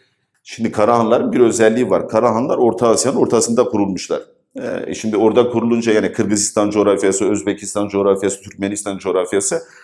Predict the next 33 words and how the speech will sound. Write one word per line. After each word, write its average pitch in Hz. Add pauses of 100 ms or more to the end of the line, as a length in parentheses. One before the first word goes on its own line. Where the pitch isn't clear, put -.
(280)
şimdi 117
sağlarında, 107
sollarında 110
başka 110
kültürden -
bir 107
devlet 110
yok. - (560)
E, 98
dolayısıyla 113
da 95 (240)
kendileri 113
Türk, 127 (140)
halkı 107
Türk, -
coğrafya 123
Türk 117
olduğu 113
için 107
başkalaşma 110
olmamış. 90
Yani 107
asimilasyon 107
olmamış. 123
O 139
yüzden 131
zaten 104
ulusçu 101 (240)
yönleri 110
bu 120
şekilde 98
ön 104
plana, 117